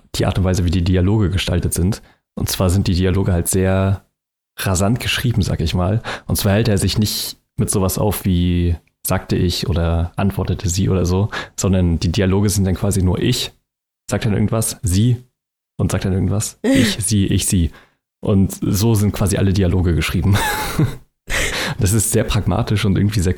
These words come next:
Speaker 1: cool, weil es halt sehr zu dem Erzähler auch passt. Und ja, da-, ich fand das Buch wirklich, es berührt einen irgendwie, es hat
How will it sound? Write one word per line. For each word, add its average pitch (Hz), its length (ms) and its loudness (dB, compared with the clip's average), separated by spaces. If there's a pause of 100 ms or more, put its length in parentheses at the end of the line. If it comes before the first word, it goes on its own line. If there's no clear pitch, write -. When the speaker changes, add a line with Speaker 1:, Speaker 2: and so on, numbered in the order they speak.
Speaker 1:
cool, 104 240 2 (360)
weil 101 100 0
es 104 120 0
halt 98 120 2
sehr 101 200 0
zu - 120 -2
dem 95 320 2 (580)
Erzähler 98 360 0
auch 92 120 0
passt. - 340 -2 (720)
Und 87 640 0 (500)
ja, 82 380 0
da-, - 160 0
ich - 240 -2
fand 107 160 0
das - 120 -2
Buch - 200 -2
wirklich, 110 580 -2
es - 600 -6 (140)
berührt 107 340 2
einen 151 180 0
irgendwie, 131 420 0
es 123 180 -2
hat 95 180 -4